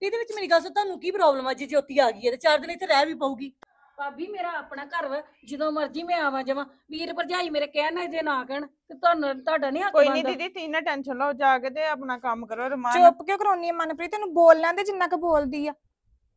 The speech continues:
Speaker 3: ਇੱਥੇ
Speaker 4: ਚੁੱਪ
Speaker 3: ਤਾਂ ਉਹਦਾ
Speaker 4: ਕਰਾ
Speaker 3: ਹੀ
Speaker 4: ਦੇ ਨਾ।
Speaker 3: ਰਿਵਾਜ ਵਾ, ਜਿਹੜਾ ਝੂਠਾ ਬੰਦਾ ਨਾ ਜ਼ਿਆਦਾ ਹੀ ਝਗੜਦਾ ਵਾ, ਸੱਚ ਹਮੇਸ਼ਾ ਹੀ ਦੱਬ ਕੇ ਰਹਿ ਜਾਂਦਾ ਵਾ।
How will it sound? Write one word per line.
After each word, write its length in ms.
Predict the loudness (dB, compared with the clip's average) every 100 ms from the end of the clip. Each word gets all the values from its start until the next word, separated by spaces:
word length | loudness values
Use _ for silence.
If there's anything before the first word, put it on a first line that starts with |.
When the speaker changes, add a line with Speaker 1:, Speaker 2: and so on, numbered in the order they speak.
| -4
Speaker 3:
ਇੱਥੇ 160 | 4
Speaker 4:
ਚੁੱਪ 160 | 8 10
Speaker 3:
ਤਾਂ 100 | 10
ਉਹਦਾ 140 | 10
Speaker 4:
ਕਰਾ 80 | 12
Speaker 3:
ਹੀ 60 | 10
Speaker 4:
ਦੇ 80 | 10
ਨਾ। 80 | 10
Speaker 3:
ਰਿਵਾਜ 240 | 10 8
ਵਾ, 120 | 2
ਜਿਹੜਾ 320 | 2 4 4 2
ਝੂਠਾ 340 | -4 0 0
ਬੰਦਾ 280 | 0 0 0
ਨਾ 140 | 2
ਜ਼ਿਆਦਾ 240 | 2 2 2
ਹੀ 100 | -2
ਝਗੜਦਾ 500 | 0 2 2 0 0
ਵਾ, 140 | 0
ਸੱਚ 340 | 2 0 2
ਹਮੇਸ਼ਾ 380 | -2 -2 -6 -6
ਹੀ 60 | 0
ਦੱਬ 260 | 0 0 -4
ਕੇ 140 | -2
ਰਹਿ 160 | 0 0
ਜਾਂਦਾ 320 | -2 0 0
ਵਾ। 160 | 0